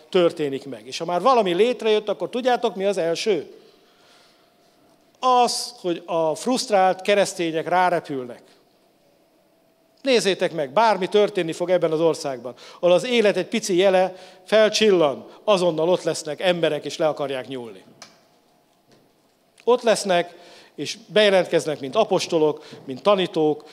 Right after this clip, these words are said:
mint tekintélyek. Ők is részt akarnak, ők is szeretnék, hogy a nevük ott legyen, és így tovább. És ez az efézusi gyülekezet próbára tette a hamis apostolokat,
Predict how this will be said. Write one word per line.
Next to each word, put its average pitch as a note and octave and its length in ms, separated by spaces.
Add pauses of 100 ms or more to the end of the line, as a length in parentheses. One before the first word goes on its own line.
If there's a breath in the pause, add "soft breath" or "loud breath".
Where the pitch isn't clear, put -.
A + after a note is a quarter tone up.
mint C#3+ 180
tekintélyek. D#3+ 840 (680 loud breath)
Ők G#3 200
is D#3 120
részt G#3+ 280
akarnak, D#3 680
ők G3 220
is E3+ 160
szeretnék, F3 460
hogy D3 140
a D3+ 40
nevük E3 320
ott G3+ 180
legyen, D#3 420 (160 loud breath)
és F#3 240
így D3+ 100
tovább. A2 360
És G3 120
ez C#4 120
az C4+ 120
efézusi D#3 460
gyülekezet F#3+ 500
próbára D#3+ 480
tette E3 280
a C#3+ 40
hamis C#3+ 260
apostolokat, G3 800